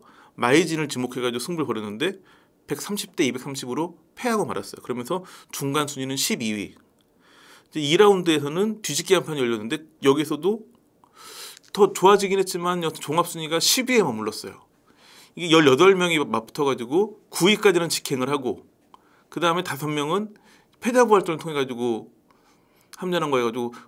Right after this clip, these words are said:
구 등만 했으면 바로 가는 건데 십 등을 하는 바람에 패자 부활전으로 갔죠. 그래서 굉장히 어떻게 될까 불안감이 컸는데 다행히 패자 부활전 통과하면서 준결승전에 진출했죠. 또 준결승전에서도 일 라운드에서 김다영과 맞승부를 벌였는데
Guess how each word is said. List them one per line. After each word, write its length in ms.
구 160
등만 260
했으면 200
바로 180
가는 200
건데 180
십 180
등을 180
하는 160
바람에 300
패자 260
부활전으로 360
갔죠. 360
그래서 320
굉장히 280
어떻게 160
될까 160
불안감이 400
컸는데 400
다행히 520
패자 200
부활전 280
통과하면서 640
준결승전에 580
진출했죠. 600
또 80
준결승전에서도 1000
일 200
라운드에서 540
김다영과 420
맞승부를 400
벌였는데 520